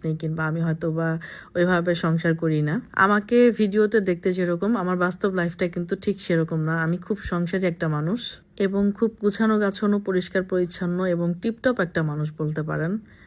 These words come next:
সারাদিন আমি আমার বাসায় অনেক প্রকারের কাজ করি, কিন্তু সব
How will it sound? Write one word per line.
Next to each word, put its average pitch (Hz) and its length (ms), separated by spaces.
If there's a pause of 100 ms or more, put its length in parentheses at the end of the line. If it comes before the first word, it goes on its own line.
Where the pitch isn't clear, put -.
(140)
সারাদিন 214 520
আমি 226 180
আমার 220 180
বাসায় 202 320
অনেক 214 300
প্রকারের 160 440
কাজ 151 280
করি, - 280
কিন্তু 175 260
সব 170 220